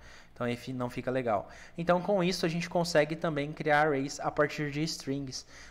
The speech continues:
dentro do nosso código. Outro ponto muito interessante sobre as funções de arrays em P H P são as funções de ordenação. O P H P dispõe de várias funções pra gente que nos ajudam muito.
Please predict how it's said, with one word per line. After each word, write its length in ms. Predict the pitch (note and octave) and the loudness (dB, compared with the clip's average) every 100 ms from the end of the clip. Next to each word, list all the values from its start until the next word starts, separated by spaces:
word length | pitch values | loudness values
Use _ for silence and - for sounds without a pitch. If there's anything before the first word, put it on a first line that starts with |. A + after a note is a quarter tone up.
| - | -8
dentro 320 | B2+ C3 C3+ | -6 -6 -6
do 100 | C#3 | -4
nosso 320 | C#3 C3 - | 0 -2 -2
código. 460 | E3+ - - - - - - | -2 0 -2 -4 -16 -18 2
Outro 220 | F#3 A3 | 4 6
ponto 240 | A3+ A3 G#3+ | 6 6 6
muito 260 | G#3+ G#3+ | 4 2
interessante 680 | A3 A3 G#3 G3 G3 F#3 F#3 | 2 4 4 4 0 0 -2
sobre 260 | - F3+ F3 | -2 2 2
as 100 | F3 | 0
funções 480 | F3 E3 D#3+ D#3+ | -6 -2 0 0
de 80 | D3 | 4
arrays 400 | D3+ C#3+ C#3 C#3 | 6 6 4 2
em 80 | D3+ | -2
P 120 | D3 | 2
H 140 | D#3+ D#3+ | 4 6
P 160 | F3+ | 4
são 160 | F#3+ G3 | 4 2
as 100 | F#3+ | 2
funções 420 | G3 F3 F3 F3+ | 0 0 2 0
de 160 | F3 E3+ | 2 4
ordenação. 840 | F3 E3 E3 E3+ F3 F3 - C3+ - - - | 4 2 2 4 2 2 0 0 -2 -14 -8
O 40 | |
P 80 | - | 2
H 100 | D#3+ | 2
P 100 | E3+ | 2
dispõe 240 | E3+ - E3 | 0 0 0
de 80 | |
várias 360 | D3+ C#3+ F3+ G3+ | 6 8 10 8
funções 360 | G3 E3+ E3 D#3+ | 2 2 2 2
pra 160 | D3+ C3 | 2 2
gente 320 | C3 D3+ D#3 | 2 -2 -6
que 100 | D#3 | -6
nos 140 | C#3+ | -2
ajudam 320 | D3 D3 D3 | -2 0 -2
muito. 420 | F3+ C#3+ D3 B2+ | -2 0 0 -2